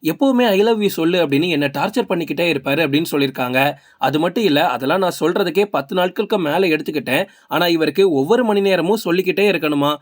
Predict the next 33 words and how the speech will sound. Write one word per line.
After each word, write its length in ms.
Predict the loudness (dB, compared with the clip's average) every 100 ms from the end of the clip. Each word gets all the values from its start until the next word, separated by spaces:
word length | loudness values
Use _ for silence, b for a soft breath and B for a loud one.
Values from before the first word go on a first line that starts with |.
| b -6
அப்பதான் 340 | -2 0 2 2
அது 160 | 2
உண்மையான 420 | 2 2 0 0 0
காதல்னு 340 | -2 0 0 0
சொல்றாரு." 520 | 0 0 2 2 0 -2 -4
But 180 | -2 0
இது 280 | 2 2 4
எல்லாத்தையும் 400 | 2 0 -2 2
தாண்டி 300 | 2 2 2
நாங்க 240 | 2 2
ஒரு 260 | 0 2 2
வழியா 200 | 2 2
காதலிச்சு 500 | 0 0 -2 -4 -2
திருமணமும் 540 | -2 0 0 -2 -2
பண்ணிக்கிட்டோம். 520 | -2 -2 -4 -4 -2 -2
But 140 | -2
நடிகர் 440 | -2 0 0 0 0
பார்த்திபன் 440 | 0 0 0 0
இப்ப 180 | 0 -2
மேடையில 400 | 0 2 2 2
சொல்லிட்டு 220 | 0 -2
இருக்கிறது 440 | -2 -4 -4 -2 0
எல்லாமே 380 | 2 2 0 -4
பொய். 360 | 0 2 0 b b b
நானும் 340 | -2 0 2
அவரு 240 | 2 2 0
நினைச்ச 340 | -2 -2 -2
மாதிரி 280 | -2 -2 -4
திருமண 360 | -2 -2 -2
வாழ்க்கை 420 | -2 -2 0 0 0
எப்பவுமே 340 | -2 -2 -2 -2
அமைஞ்சது 340 | -2 -2 -2
கிடையாது. 580 | -4 -4 -4 0 0